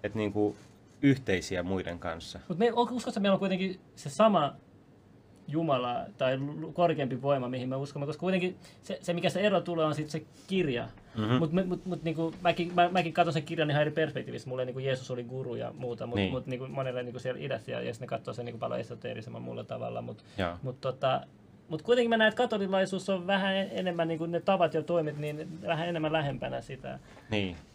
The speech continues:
Speaker 2: idän filosofiaa.
Speaker 1: Kyllä, kyllä. Mut et, e, niissä on eroja, mut niissä on paljon samaakin.
Speaker 2: Joo.
Speaker 1: Joo.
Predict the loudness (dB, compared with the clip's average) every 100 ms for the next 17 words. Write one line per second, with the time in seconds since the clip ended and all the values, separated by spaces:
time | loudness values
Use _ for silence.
0 | -20 -20 -18 -12 -10 -10 -14 -20 -20 -20
1 | -20 -18 -16 -16 -18 -20 -20 -4 -2 -2
2 | -6 -6 -4 -2 -4 -8 -20 -20 -20 -20
3 | -20 -2 2 2 0 -14 -20 -20 -20 -20
4 | -8 0 0 0 -8 -10 -10 -4 2 4
5 | 4 4 4 6 6 4 0 -4 -18 -20
6 | -12 -6 -4 2 4 4 2 2 0 -2
7 | -6 -8 -10 -16 -12 -12 -12 -2 0 0